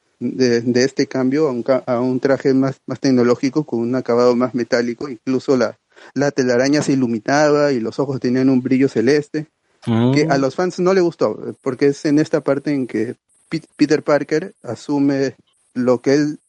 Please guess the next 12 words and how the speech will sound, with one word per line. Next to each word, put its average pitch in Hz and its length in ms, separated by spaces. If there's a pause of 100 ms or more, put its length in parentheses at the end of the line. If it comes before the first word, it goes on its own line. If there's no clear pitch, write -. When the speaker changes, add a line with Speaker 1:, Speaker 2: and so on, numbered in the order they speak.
(280)
Speaker 1:
debería 143 440
ser, 165 220
que 117 200
es - 140
un, 123 220
un 135 120
millonario 135 440
por 127 180
su - 80
inteligencia, 123 640
tiene 127 320
su, 113 360